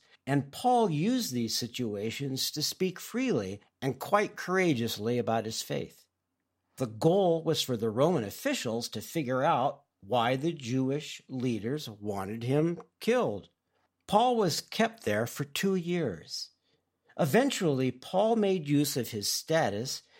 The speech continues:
as a Roman citizen to be sent to Rome for trial in hopes of saving his life and, of course,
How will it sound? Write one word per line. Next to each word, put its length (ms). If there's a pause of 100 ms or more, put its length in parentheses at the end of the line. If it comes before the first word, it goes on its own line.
as 200
a 60
Roman 420
citizen 600
to 100
be 140
sent 340
to 100
Rome 500 (340)
for 340
trial 640 (500)
in 140
hopes 500
of 220
saving 480
his 180
life 580
and, 220
of 180
course, 640